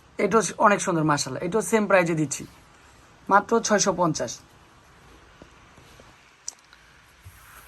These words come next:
এটা হচ্ছে ডিজাইনটা একটু ডিফারেন্ট, বিস্কিট কালারের মধ্যে, ডিফারেন্ট কালার, ডিফারেন্ট কম্বিনেশন। এটাও সেম প্রাইজে থাকবে, মাত্র ছয়শত পঞ্চাশ।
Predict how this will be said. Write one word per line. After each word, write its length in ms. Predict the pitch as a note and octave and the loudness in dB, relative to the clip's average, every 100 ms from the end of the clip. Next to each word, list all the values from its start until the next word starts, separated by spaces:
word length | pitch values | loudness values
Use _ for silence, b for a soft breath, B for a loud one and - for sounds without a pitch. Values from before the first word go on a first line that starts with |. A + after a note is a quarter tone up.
| - - - - | -20 -20 -8 -2
এটা 180 | F3 | 0
হচ্ছে 260 | G3 - G#3+ | 0 2 2
ডিজাইনটা 440 | F#3 G3 G3+ G3+ | 2 2 4 4
একটু 180 | G3+ G3+ | 2 2
ডিফারেন্ট, 500 | F3+ F#3+ - G#3+ A#3 | 0 0 2 2 4
বিস্কিট 340 | F3+ F#3 F#3+ - | 0 0 0 4
কালারের 280 | F#3 F#3 | 6 6
মধ্যে, 260 | F#3 F#3 G#3+ | 2 0 0
ডিফারেন্ট 460 | E3+ F3 F3 F#3+ F#3+ | 0 -2 0 0 4
কালার, 240 | E3 E3+ | 4 2
ডিফারেন্ট 360 | F3 E3+ F#3 F3+ | -2 -4 -2 2
কম্বিনেশন। 500 | F3+ F3+ F3+ A3+ A#3 | 2 2 -2 -2 -2
এটাও 260 | G3 F#3 G3+ | -4 -2 -2
সেম 280 | - F3+ | -2 0
প্রাইজে 280 | E3 D#3 D3 | 2 2 2
থাকবে, 240 | C#3 B2+ C3 | -2 -4 0
মাত্র 400 | E3 F3 - G#3+ | 0 0 -4 -6
ছয়শত 440 | - E3 E3 D#3 | -4 -4 -4 -4
পঞ্চাশ। 380 | D#3 C#3+ A2+ A2 | -4 -4 -6 -10